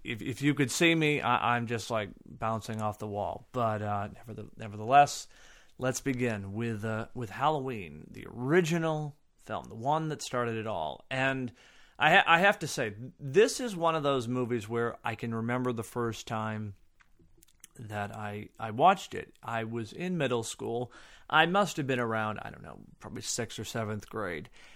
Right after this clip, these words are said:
And I was aware of, of Halloween. I was aware of the Michael Myers character kind of in the cultural, pop cultural zeitgeist. Like, I mean, just, you, you're aware of it. You know,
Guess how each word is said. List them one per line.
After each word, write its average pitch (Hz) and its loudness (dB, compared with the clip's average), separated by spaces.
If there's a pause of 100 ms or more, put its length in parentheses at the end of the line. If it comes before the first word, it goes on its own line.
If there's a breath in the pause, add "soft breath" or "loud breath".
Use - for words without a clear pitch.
(160 soft breath)
And 180 6
I 226 10
was 226 2
aware 143 6
of, 131 -2 (160)
of 120 -4
Halloween. 117 2
I 113 -2
was 110 -4
aware 113 -2
of 107 -6
the 117 -6
Michael 110 -4
Myers 104 -4
character 107 -4
kind 110 -8
of 104 -6
in 107 -6
the 104 -8 (1080 soft breath)
cultural, 107 -4 (120)
pop 110 2
cultural 107 -2
zeitgeist. 107 -2
Like, 123 2
I - 0
mean, 143 2
just, 170 2
you, 190 4
you're 180 8
aware 143 10
of 104 0
it. 90 -4
You 123 0
know, 117 -2